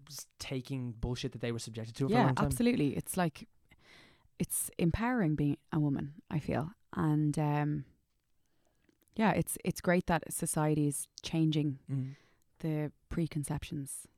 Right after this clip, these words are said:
Speaker 2: of, like, how it used to be
Speaker 1: Do you
Speaker 2: years
Speaker 1: f-,
Speaker 2: ago.
Speaker 1: do you feel a change in, like, uh, day to day? Do you feel, like, you know, obviously it,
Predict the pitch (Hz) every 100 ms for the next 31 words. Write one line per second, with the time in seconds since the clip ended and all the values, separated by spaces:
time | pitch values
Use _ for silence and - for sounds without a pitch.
0 | _ - 151 143 - 160 147 147 - -
1 | 151 156 - - - - 147 135 160 -
2 | 160 - _ - 143 139 170 170 - 156
3 | 139 120 117 - 135 131 123 113 113 -
4 | 127 120 135 131 131 123 123 123 120 117
5 | - - - - 131 127 - 131 127 123
6 | 120 117 117 _ - _ - 139 139 151
7 | 139 131 123 - - 135 135 - 131 120
8 | 120 - _ -